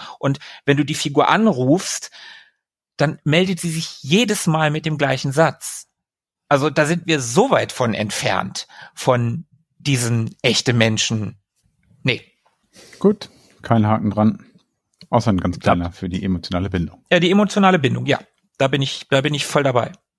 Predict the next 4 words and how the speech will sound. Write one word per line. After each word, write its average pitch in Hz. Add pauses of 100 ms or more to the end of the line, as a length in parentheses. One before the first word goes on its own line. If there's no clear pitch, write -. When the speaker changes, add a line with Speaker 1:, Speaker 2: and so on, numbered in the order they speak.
(760)
Speaker 3:
Häkchen 170
hinter. 170
Speaker 2:
<laughs> - (880)
Okay, 95